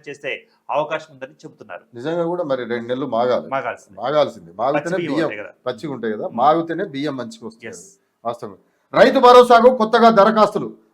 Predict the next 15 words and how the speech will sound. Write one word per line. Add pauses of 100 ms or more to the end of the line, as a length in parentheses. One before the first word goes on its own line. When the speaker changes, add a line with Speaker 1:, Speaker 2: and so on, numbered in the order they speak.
Speaker 2:
మంత్రివర్గ
ఉపసర-,
ఉపసంఘం
సిఫారసు.
Speaker 1:
Hmm.
Speaker 2:
Hmm. (560)
ఇక
జన్యు
వ్యాధులపై
పోరు,
జన్యు
లోపాలతో
మనుషుల్లో
వచ్చే
వ్యాధులపై